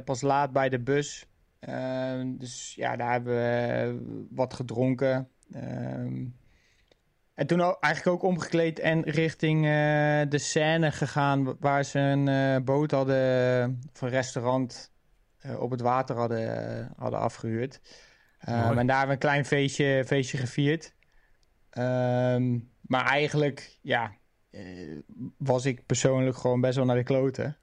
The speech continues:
Speaker 2: <laughs>
Speaker 1: Ehm, dus ja, dat, eh, ik lag denk ik om twee uur op mijn bed. Ehm, dus ja, het feest, eh, duurde niet tot, tot heel laat. En ik heb de duplex dit jaar, eh, overgeslagen.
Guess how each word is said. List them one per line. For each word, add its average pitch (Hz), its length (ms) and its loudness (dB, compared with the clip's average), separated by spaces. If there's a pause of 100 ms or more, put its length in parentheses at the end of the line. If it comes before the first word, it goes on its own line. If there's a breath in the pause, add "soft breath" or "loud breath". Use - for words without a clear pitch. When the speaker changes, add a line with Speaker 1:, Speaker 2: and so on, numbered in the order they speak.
Speaker 2:
<laughs> - 100 0
Speaker 1:
Ehm, 117 480 -2 (1500 soft breath)
dus 139 140 -6
ja, 139 220 4
dat, 139 220 0
eh, 143 720 2 (400)
ik 151 120 -6
lag 151 180 -2
denk 165 200 0
ik - 60 -6
om 160 180 0
twee 165 280 0
uur 170 140 2
op 165 80 0
mijn 165 140 2
bed. 156 400 -2 (300)
Ehm, 131 500 -4
dus 131 300 -6
ja, 120 220 2
het 127 180 -2
feest, 139 400 0
eh, 131 760 2 (300)
duurde 131 420 0
niet 139 240 2
tot, - 380 -2
tot 123 200 -8
heel 131 220 2
laat. 127 320 2
En 127 100 0
ik 123 100 -4
heb 123 120 -4
de 123 100 -8
duplex 127 560 0 (160)
dit 123 180 0
jaar, 123 300 2
eh, 123 140 0
overgeslagen. 127 880 -2